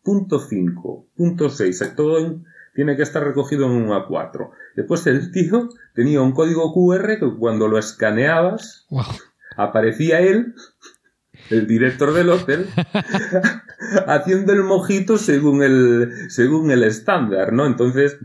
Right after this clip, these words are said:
Speaker 1: nadie se puede, nadie se puede equivocar. Que mañana aparezca otra forma diferente de hacerlo mejor, estupendo, pero ahí es donde se ve que la,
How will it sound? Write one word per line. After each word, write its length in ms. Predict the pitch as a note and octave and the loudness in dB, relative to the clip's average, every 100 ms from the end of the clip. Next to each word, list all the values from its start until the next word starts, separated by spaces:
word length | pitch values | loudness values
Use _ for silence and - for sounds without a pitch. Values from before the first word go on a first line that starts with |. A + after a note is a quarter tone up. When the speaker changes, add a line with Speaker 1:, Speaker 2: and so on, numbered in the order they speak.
| - - | -20 -10
Speaker 1:
nadie 260 | B2 F3+ D#3 | -2 2 2
se 140 | A#2+ | 0
puede, 800 | - G#2+ G2+ G2 F#2+ F#2 F2 F2 F2 - B2+ | -2 0 2 2 2 2 0 -2 -8 -8 -6
nadie 280 | D#3 G#3 F#3+ | 0 2 2
se 140 | E3+ | 2
puede 340 | A2+ A2+ G2 F#2+ | 2 2 2 2
equivocar. 800 | F#2 F2+ F#2 F3+ D#3+ F2 - _ _ _ | 0 -2 0 0 0 -2 -8 _ _ _
Que 100 | F#2 | -4
mañana 380 | G2+ G#2+ E3+ A3+ | -2 0 0 0
aparezca 420 | - F#3 F3+ F#3 | 0 -2 0 0
otra 220 | F3 F3 E3 | 0 0 -2
forma 280 | F3+ E3+ E3 | 0 0 -2
diferente 480 | E3 E3 E3+ E3 | 0 0 0 0
de 80 | D#3+ | 0
hacerlo 360 | D#3 E3+ D#3 D#3+ | 0 0 0 0
mejor, 420 | D#3+ D#3+ G2 - | -2 -2 -2 -4
estupendo, 600 | - - F2+ - A2 F#2+ F2+ | -12 -12 -8 -2 -2 -2 -4
pero 140 | F#2+ | 0
ahí 80 | A#2 | 0
es 100 | B2 | 0
donde 220 | D#3 C#3+ | -2 -2
se 160 | C3 B2+ | 0 -2
ve 140 | B2+ | 0
que 100 | A2+ | 0
la, 360 | G#2 F#2+ F#2+ | 0 -2 -4